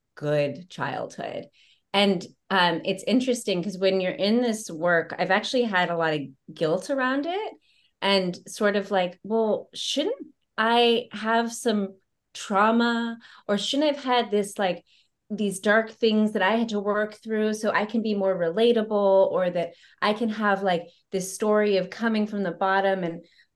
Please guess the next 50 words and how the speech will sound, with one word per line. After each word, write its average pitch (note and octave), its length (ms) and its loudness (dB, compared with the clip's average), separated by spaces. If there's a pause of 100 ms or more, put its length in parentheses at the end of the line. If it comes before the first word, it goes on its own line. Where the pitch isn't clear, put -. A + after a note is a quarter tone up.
(100)
I've A3+ 120 2
worked F4+ 300 -2
through C4 200 2
that A3 180 4
a F#3 60 2
lot. E3 240 2
And F#3+ 100 0
actually, G3+ 540 0
I, E3 380 0
um, D#3 420 -4 (180)
this A#3+ 140 -4
is G3 100 -10
kind A#3 200 -2
of F#3+ 80 0
a E3+ 60 -2
side D#3 300 -6
note, - 220 -10
but E3 180 -2 (360)
I D#3+ 100 2
was D#3+ 260 -2
speaking F#3+ 480 -4
with D3+ 260 -4
a G3+ 60 0
medium, A3 440 0
Jessica E3 360 -6
Rachel, D#3+ 360 -4
who E3+ 80 -4
I D3+ 80 -2
know D3+ 120 -6
you've D#3 180 -6
had E3 200 -4
on D3 120 -6
this D3+ 140 -10
podcast. D3 600 -8 (960)
And A#3 140 2
she D#4+ 160 2
was D4+ 140 2
like, A3+ 240 2 (240)
Well, G3+ 420 4
you G3 180 -2
have. F#3 520 -8
Your F#3+ 160 -4
soul B3 280 6
has B3+ 440 -4
had G3+ 160 0
all D#3 120 2
those D3+ 200 -6
experiences. D3+ 640 -6
In F3 100 -8
fact, A3+ 260 0